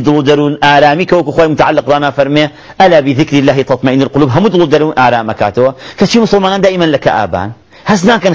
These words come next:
خەلەلێک هەیە، شتێک هەیە. چۆن بێ موسڵمان کەئابەی هەبێ؟ چۆن بێ موسڵمان، چۆن بێ لە وڵاتێکە کە وڵاتی موسڵمانانە ئاخر بەڕاستی، یعنی، ز-، زۆرم بەلاوە سەیرە.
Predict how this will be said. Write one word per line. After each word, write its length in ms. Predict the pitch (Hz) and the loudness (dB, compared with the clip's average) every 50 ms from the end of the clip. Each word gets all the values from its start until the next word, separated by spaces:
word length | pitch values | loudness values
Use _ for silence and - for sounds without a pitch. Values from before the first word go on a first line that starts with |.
| - | 0
خەلەلێک 380 | - 160 151 151 147 143 131 - 120 123 | 0 0 2 2 0 0 -2 -2 -2 0
هەیە، 140 | 127 127 120 - | 0 0 0 0
شتێک 200 | - 143 120 98 120 | -2 -2 0 0 2
هەیە. 140 | 123 139 147 - - - - - - | 2 2 0 -2 -6 -16 -14 -4 0
چۆن 160 | 320 339 339 311 | 2 2 4 4
بێ 80 | 277 240 202 | 4 4 2
موسڵمان 360 | 175 - 170 170 160 160 156 135 - | 0 0 0 0 0 0 0 0 0
کەئابەی 380 | 170 156 151 147 135 135 139 117 107 | 0 0 0 0 0 0 -2 0 0
هەبێ؟ 160 | 107 101 95 - | -2 -2 0 0
چۆن 100 | - 247 240 | 0 0 0
بێ 60 | 233 208 | -2 -2
موسڵمان، 320 | 170 - 175 180 190 196 180 - - - - - | 0 0 0 0 0 -2 -2 -4 -12 -18 -8 -2
چۆن 140 | - 285 285 269 233 | 2 2 2 4 4
بێ 60 | 254 233 | 2 2
لە 40 | 226 202 | 2 4
وڵاتێکە 480 | 202 220 247 233 240 214 170 - 180 165 147 | 4 4 4 2 2 0 0 2 2 2 2
کە 60 | 156 156 151 151 135 | 0 -2 -2 0 0
وڵاتی 300 | 151 170 214 233 226 214 185 | 2 2 2 2 2 0 -2
موسڵمانانە 520 | 170 - - 165 165 165 175 208 220 208 190 156 | -2 0 0 0 0 0 0 0 0 0 0 0
ئاخر 180 | - - 214 180 | 0 -2 0 0
بەڕاستی، 320 | 175 165 160 147 - - 214 202 | 2 2 0 0 0 0 2 2
یعنی، 200 | 143 156 160 160 156 - - - - - - - - - | 2 0 0 -2 -4 -6 -10 -16 -20 -20 -20 -20 -8 -4
ز-، 220 | - 139 147 170 190 175 | -2 -2 0 2 4 4
زۆرم 260 | 226 247 233 214 185 175 | 4 4 4 2 2 2
بەلاوە 280 | 165 160 151 143 143 - | 4 4 4 4 2 2
سەیرە. 200 | - 151 147 147 | 0 0 0 0